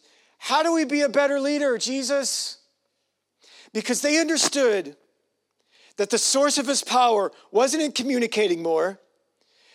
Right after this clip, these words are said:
The source of his power wasn't in, in displaying more miracles. The source of Jesus' power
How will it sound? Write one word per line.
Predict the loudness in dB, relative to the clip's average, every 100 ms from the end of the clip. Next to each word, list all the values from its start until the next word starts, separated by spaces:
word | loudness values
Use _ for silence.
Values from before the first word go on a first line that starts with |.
| _ -4
The |
source | 0 2 2
of | 0
his | -2
power | 0 2 4
wasn't | 4 2 -2 -6 -12 _ -10 -4
in, | -2 -2 -8 -18 -20 _ _
in | -4 -2
displaying | 0 -2 0 2 2 2
more | 2 4
miracles. | 4 4 2 0 -2 -2 -6 -10 _ _ _ _ _ _ _ _ -6
The | -2
source | 2 2 2
of | -2 -2
Jesus' | -2 -2 -2 -4 -6 -8 -10
power | -4 0 2 2 0 -2 -4